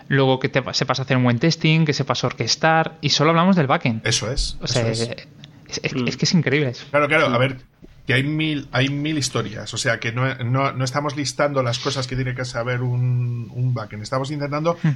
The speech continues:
Speaker 2: que la gente sea, sea, sea consciente, ¿no? Y luego, si pasamos a la
Speaker 1: Hmm.
Speaker 2: parte de, pues, de frontend, ya solamente el tema de componentes web,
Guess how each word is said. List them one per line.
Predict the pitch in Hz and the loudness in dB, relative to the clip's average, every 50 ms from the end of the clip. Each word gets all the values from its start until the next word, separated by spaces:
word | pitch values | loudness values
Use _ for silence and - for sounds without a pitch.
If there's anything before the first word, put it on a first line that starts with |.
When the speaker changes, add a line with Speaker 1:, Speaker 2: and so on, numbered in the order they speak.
| - _ - | -2 _ -6
Speaker 2:
que | - 123 | -2 -2
la | 120 - | -2 -2
gente | - 147 147 156 | -2 -4 -4 -4
sea, | 147 - - - - - - - 143 131 135 135 - | -4 -4 -4 -4 -6 -6 -4 -2 2 2 2 2 0
sea, | - - - 139 139 135 123 | -2 -2 0 0 0 0 0
sea | - 151 143 139 | -2 -2 -4 -4
consciente, | 139 139 123 107 - - 113 101 98 92 - 98 | -2 -4 -6 -6 -6 -10 -10 -12 -12 -12 -12 -10
¿no? | 107 135 190 - - _ _ _ _ _ _ _ _ - | -10 -10 -10 -10 -14 _ _ _ _ _ _ _ _ -6
Y | 120 | -2
luego, | 123 143 147 135 | 0 0 2 0
si | 123 - 131 120 | 0 0 -2 -2
pasamos | - 120 120 143 139 151 - | -2 -2 -2 -2 -2 -2 0
a | 170 | 0
la | 160 147 | 0 2
Speaker 1:
Hmm. | 127 | 2
Speaker 2:
parte | 143 151 143 - 151 147 | 0 0 0 0 -2 0
de, | 143 147 147 147 147 143 | 0 0 2 2 2 0
pues, | 139 143 135 | -2 -2 -4
de | 135 143 | -6 -6
frontend, | 123 135 165 165 175 196 175 | -6 -6 -6 -4 -4 -4 -2
ya | 143 127 | -2 -4
solamente | 127 135 127 123 117 104 104 107 | -4 -4 -4 -4 -4 -6 -6 -8
el | 110 104 | -8 -6
tema | 104 123 120 120 | -6 -4 -4 -4
de | 120 117 | -4 -4
componentes | 117 - 117 117 113 117 113 113 113 - 123 127 127 | -4 -6 -6 -6 -6 -6 -8 -8 -8 -6 -6 -4 -4
web, | 135 156 156 156 160 160 165 160 | -2 -2 -2 -2 0 0 0 -2